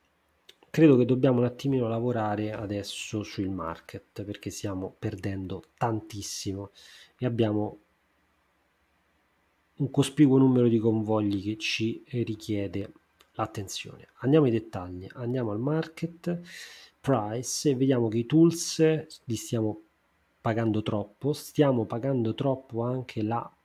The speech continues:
paper e ovviamente il wood, che sono le tre risorse più consumate.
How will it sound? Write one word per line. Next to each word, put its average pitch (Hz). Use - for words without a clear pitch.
paper 131
e 135
ovviamente 123
il 113
wood, 98
che 113
sono 110
le 110
tre 131
risorse 113
più -
consumate. 101